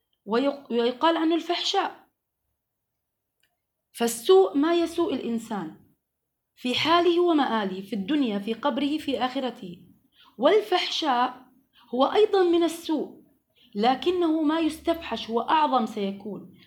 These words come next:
وأبلغ، ما يستقبحوه، ما يستقبح شرعا أو حتى عرفا.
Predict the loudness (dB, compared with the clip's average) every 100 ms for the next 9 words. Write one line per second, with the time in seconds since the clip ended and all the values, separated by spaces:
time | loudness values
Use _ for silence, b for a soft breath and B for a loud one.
0 | b -4 0 -2 0 -4 -6 -12 -20 _
1 | _ _ -2 2 2 0 -4 -8 -4 -6
2 | -4 -2 -2 -6 B B B _ 0 0
3 | 0 -2 -6 -4 -6 -4 -2 0 0 0
4 | -2 -4 -16 _ _ _ _ _ _ _
5 | _ _ -2 0 2 -2 -2 0 2 2
6 | 0 -12 -14